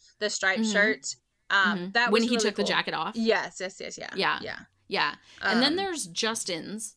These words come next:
Speaker 2: who obviously they, like, his was meant to be an extra long jacket,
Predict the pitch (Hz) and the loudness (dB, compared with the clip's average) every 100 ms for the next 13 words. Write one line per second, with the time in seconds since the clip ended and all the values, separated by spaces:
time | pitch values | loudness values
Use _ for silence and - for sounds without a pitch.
0 | 208 226 220 208 - 165 185 240 240 247 | -10 -6 -2 -4 -4 -6 -4 -2 -2 -2
1 | 233 214 196 190 - - 180 175 202 196 | -2 0 0 -2 -8 -8 -6 -4 -4 -4
2 | 190 185 - - 175 165 170 - 208 202 | -6 -8 -10 -14 -12 -8 -8 -8 -8 -4
3 | 196 160 - - 180 160 151 151 170 226 | -4 -4 -8 -8 -10 -10 -10 -10 -8 -10
4 | 233 233 233 254 359 | -10 -8 -6 -6 -10